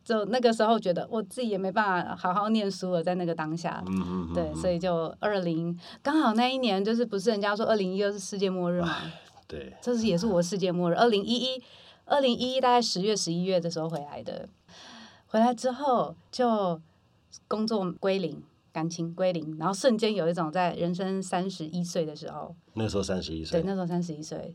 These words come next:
Speaker 1: 就整个就是觉得我不知道我人生下一步要干嘛。但是我觉得那一刻的停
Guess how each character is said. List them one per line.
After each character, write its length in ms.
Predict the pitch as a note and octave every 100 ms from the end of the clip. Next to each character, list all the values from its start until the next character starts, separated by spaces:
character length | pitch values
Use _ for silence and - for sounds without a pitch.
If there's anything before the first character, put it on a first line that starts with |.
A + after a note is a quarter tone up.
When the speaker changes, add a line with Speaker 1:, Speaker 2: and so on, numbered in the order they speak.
| -
Speaker 1:
就 160 | A3+ G3
整 200 | E3+ D#3
个 140 | D#3
就 120 | D#3+
是 60 | F3+
觉 120 | E3
得 60 | D#3+ - - _ _
我 80 | -
不 60 | F3+
知 80 |
道 120 | A3 G3
我 100 | D#3+
人 120 | D#3
生 120 | E3+
下 160 | F3 F3+
一 40 |
步 120 | E3
要 100 | D#3+
干 140 | D3+ D#3+ -
嘛。 240 | - F3 F3 _ _ _
但 140 | - A#3+
是 80 | A#3
我 180 | E3 C#3+ _ _ -
觉 160 | F#3+
得 220 | F3+ G3+
那 180 | F3+ G#3+
一 60 | A3
刻 180 | - A3+
的 140 | F3
停 400 | E3+ E3 C#3+ D#3